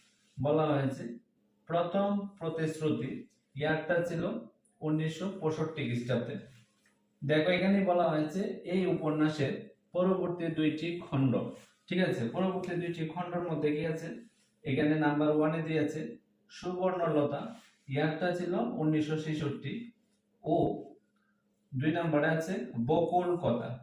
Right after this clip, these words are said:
ঠিক আছে, ইয়ারটা হলো উনিশশো তেয়াত্তর খ্রিস্টাব্দে। ঠিক আছে, নেক্সট কি আছে দেখো আমাদের কাছে, এখানে বলা হয়েছে শ্রেষ্ঠ গল্প। এখন যদি বলা হয় আশাপূর্ণা দেবীর শ্রেষ্ঠ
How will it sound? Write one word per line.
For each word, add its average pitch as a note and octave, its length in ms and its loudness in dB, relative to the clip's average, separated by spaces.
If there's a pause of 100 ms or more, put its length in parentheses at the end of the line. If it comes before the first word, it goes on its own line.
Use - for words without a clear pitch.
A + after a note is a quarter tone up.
(120)
ঠিক D3 180 -4
আছে, E3+ 140 -2 (120)
ইয়ারটা D3+ 400 0
হলো D#3+ 160 -4 (100)
উনিশশো D3 380 -2 (540)
তেয়াত্তর D3+ 460 4
খ্রিস্টাব্দে। A#2 460 -2 (420)
ঠিক F#3+ 220 4
আছে, G3+ 160 -2 (600)
নেক্সট F#3 320 4
কি F3+ 140 -2
আছে - 180 0
দেখো B2+ 220 0
আমাদের B2+ 260 2
কাছে, B2+ 200 0 (1080)
এখানে E3 220 2 (140)
বলা E3+ 200 0
হয়েছে D3+ 280 4 (560)
শ্রেষ্ঠ F#3+ 380 0 (220)
গল্প। C3+ 220 2 (280)
এখন E3+ 180 2 (120)
যদি F3+ 160 0 (120)
বলা E3+ 240 6
হয় - 180 0 (500)
আশাপূর্ণা F#3+ 680 4
দেবীর D3 280 4 (300)
শ্রেষ্ঠ F3+ 340 2